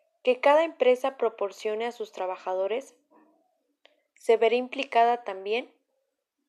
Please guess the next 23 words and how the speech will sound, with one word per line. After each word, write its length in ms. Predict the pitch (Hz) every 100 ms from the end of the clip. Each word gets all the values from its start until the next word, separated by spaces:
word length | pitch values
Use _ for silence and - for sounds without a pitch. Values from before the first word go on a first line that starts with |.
| _ _ _ _
en 180 | - 214
es-, 180 | 214 - _ _ _ _ _ -
en 140 | 214
el 120 | 214
desempeño 580 | 202 208 208 202 220 240
de 100 | 240
los 200 | 190 185
mismos. 480 | 196 190 180 - _ _ _ _ _ - _ _ -
Es 220 | 240 240
claro 400 | 254 247 247 302 _ _ _ _
que 100 | -
en 80 | 240
los 160 | 233 226
países 680 | 233 240 262 262 311 - _ _ _ _ _ _ _ - _ _ _
con 220 | - 233
mayor 300 | 233 226 247
relevancia 520 | 277 262 220 208 214 233
económica 720 | - 196 202 214 - 240 247 _ _ -
y 120 | 214
empresarial 800 | 196 - 196 196 190 214 262 _ _ _ _ _ _ _ _ _ _
tienen 340 | - 285 311 277
ciertas 440 | 247 247 254 247
tareas 520 | 208 190 208 240 -